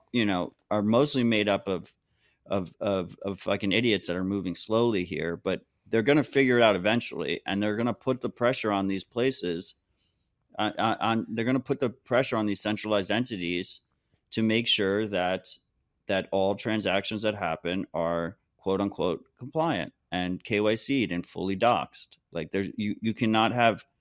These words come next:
you cannot have privacy on a, on a long enough time scale. There,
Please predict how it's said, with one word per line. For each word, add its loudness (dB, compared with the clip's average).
you -4
cannot 4
have 0
privacy 0
on 2
a, 0
on 4
a 2
long 4
enough 2
time 2
scale. 2
There, 0